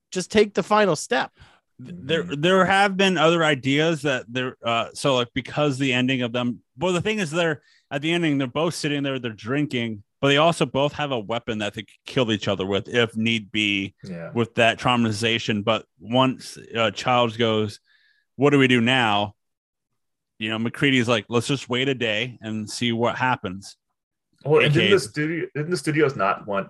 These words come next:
Speaker 3: Carpenter to do the ending that they did?
Speaker 2: Yes, the
Speaker 3: Did they
Speaker 2: studio did not. So they wanted some
Speaker 3: They, they wanted a
Speaker 2: scenes
Speaker 3: happy
Speaker 2: of
Speaker 3: ending. <laughs>
Speaker 2: they wanted the happy ending. They
Speaker 3: Yeah.
Speaker 2: thought of bringing, having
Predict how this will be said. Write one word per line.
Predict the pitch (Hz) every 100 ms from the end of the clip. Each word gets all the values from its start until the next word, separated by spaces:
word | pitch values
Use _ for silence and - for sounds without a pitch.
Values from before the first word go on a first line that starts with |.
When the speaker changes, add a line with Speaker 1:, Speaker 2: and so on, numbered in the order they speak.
| _ -
Speaker 3:
Carpenter | 98 98 98
to | 98
do | 87 98
the | 87 95
ending | 95 92 95 95
that | 98
they | 90 85
did? | 87 90 90
Speaker 2:
Yes, | 123 110 - -
the | 127
Speaker 3:
Did | 120
they |
Speaker 2:
studio | - 160 160
did | 147
not. | 139 123 107
So | 135
they | 127
wanted | 120 131 143 139
some | -
Speaker 3:
They, | 110
they | 113
wanted | 131 131
a | 101
Speaker 2:
scenes |
Speaker 3:
happy | 101 123 110
Speaker 2:
of | 95
Speaker 3:
ending. | 101 107 - _
<laughs> | 123
Speaker 2:
they | 139 131
wanted | 135 143 147
the |
happy | 120 139 139 143
ending. | 127 123 127
They | 120
Speaker 3:
Yeah. | 113 92
Speaker 2:
thought | 127
of | 123 110
bringing, | 123 131 135
having | 117 139 139 139